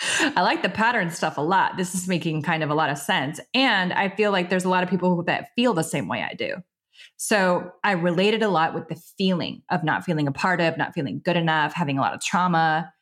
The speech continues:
And so I had a place to process, and that was helpful. And the thing is, people are in different journeys of their integration process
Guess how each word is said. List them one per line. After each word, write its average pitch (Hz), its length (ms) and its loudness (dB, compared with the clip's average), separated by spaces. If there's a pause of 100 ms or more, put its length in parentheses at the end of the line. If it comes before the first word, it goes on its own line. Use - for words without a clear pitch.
(120)
And 180 100 2
so 185 140 0
I 190 60 2
had 208 160 0
a 196 40 -2
place 185 200 -2
to - 100 -6
process, - 760 -6 (280)
and 170 100 2
that 190 100 2
was 220 140 0
helpful. - 760 -6 (360)
And 185 260 4
the 175 60 2
thing 226 240 2
is, 170 160 0
people 214 260 0
are 170 140 2
in 147 240 -2
different 180 420 -2
journeys 147 460 0
of 156 180 -2
their 151 200 0
integration 160 640 0
process - 800 -4